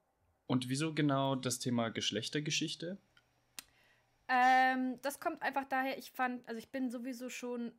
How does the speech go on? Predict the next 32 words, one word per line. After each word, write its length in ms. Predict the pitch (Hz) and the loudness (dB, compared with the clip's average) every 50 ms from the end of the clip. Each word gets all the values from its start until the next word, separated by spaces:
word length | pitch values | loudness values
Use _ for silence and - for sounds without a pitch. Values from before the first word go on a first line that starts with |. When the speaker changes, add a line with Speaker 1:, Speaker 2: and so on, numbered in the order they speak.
| - | -18
Speaker 2:
schon 200 | - - 233 214 | -12 -10 -10 -10
vor 180 | 202 - 233 269 | -6 -4 -4 -4
dieser 260 | 269 294 294 269 262 | -4 -4 -6 -6 -6
Dis 380 | 240 247 262 269 247 - - - _ - | -6 -6 -8 -8 -8 -10 -12 -14 _ -14
so 280 | 220 226 233 226 226 | -12 -8 -6 -6 -6
in 100 | - 226 | -6 -6
die 80 | 220 226 | -8 -8
Game 180 | 220 220 220 214 | -8 -8 -8 -6
Studies 320 | - 226 214 208 208 - | -6 -8 -6 -6 -8 -8
eben 140 | 202 196 196 | -8 -8 -4
reingestolpert 640 | 202 220 302 - 359 - - 302 294 294 302 285 269 | -4 -6 -6 -6 -10 -8 -6 -6 -4 -4 -6 -6 -6
und 120 | 233 220 | -6 -6
hab 140 | 233 226 - | -6 -6 -6
mich 140 | 240 226 - | -8 -10 -8
immer 240 | - 233 233 233 | -8 -6 -6 -6
dafür 240 | 226 226 214 - 226 | -6 -8 -10 -10 -12
interessiert, 540 | 220 220 - 220 202 - - 226 226 220 - _ - - - - - _ _ _ _ | -12 -12 -12 -14 -14 -12 -8 -8 -8 -8 -10 _ -20 -20 -20 -20 -20 _ _ _ _
ja, 180 | - 220 226 - | -2 -2 -2 0
eben 440 | 226 226 - 226 226 220 202 - - | -2 -6 -6 -6 -6 -6 -8 -10 -14
wie, 160 | 202 214 - | -16 -14 -12
für 120 | - 233 | -10 -8
Gender 320 | 214 233 247 277 269 233 202 | -2 -2 0 0 0 -2 -2
Studies 440 | - - 196 185 175 196 190 - - | -2 -4 -6 -6 -6 -8 -10 -10 -14
und, 400 | - 208 196 196 190 - - _ - | -16 -14 -12 -12 -14 -14 -16 _ -12
äh, 320 | 196 196 190 190 185 190 196 | -10 -8 -8 -8 -10 -10 -12
Spiele. 400 | - - - - 220 226 233 233 | -14 -16 -14 -12 -12 -10 -8 -8
Und 80 | 220 | -8
da 80 | 214 196 | -6 -6
ist 160 | - 214 - | -8 -8 -6
dann 160 | 240 226 214 | -6 -8 -6
eben 220 | 196 214 208 208 - | -6 -8 -10 -10 -10
quasi, 560 | - 202 196 202 208 202 214 220 220 208 | -6 -4 -4 -4 -4 -4 -6 -10 -10 -10